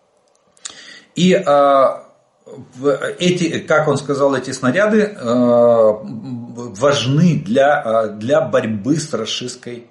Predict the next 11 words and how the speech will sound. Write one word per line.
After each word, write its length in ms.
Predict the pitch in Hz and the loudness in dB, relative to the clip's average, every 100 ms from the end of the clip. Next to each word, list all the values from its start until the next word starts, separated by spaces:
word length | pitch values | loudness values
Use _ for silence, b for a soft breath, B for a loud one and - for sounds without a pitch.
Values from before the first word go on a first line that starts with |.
| _ | _
Федерацией. 640 | - 107 110 101 - - - | -14 -8 -2 -2 -2 -10 -14
То 80 | 117 | -12
есть 180 | - | -10
нато 380 | 120 175 196 185 | -4 -2 0 -2
уже 320 | 120 107 131 | -4 -6 -4
окончательно 840 | 117 110 101 147 170 180 170 175 175 B B B | -4 -6 -10 -8 -8 -8 -6 -8 -8 B B B
стала 360 | - - 131 120 | -8 0 2 2
на 120 | 113 | 0
военные 480 | 110 110 107 107 104 | 0 0 0 -4 -6
рельсы, 480 | 127 185 - 185 175 | -6 -8 -8 -8 -8
окончательно 1120 | - - 127 - 139 127 120 104 113 98 - | -8 -6 -6 0 0 0 -4 -4 -4 -4 -6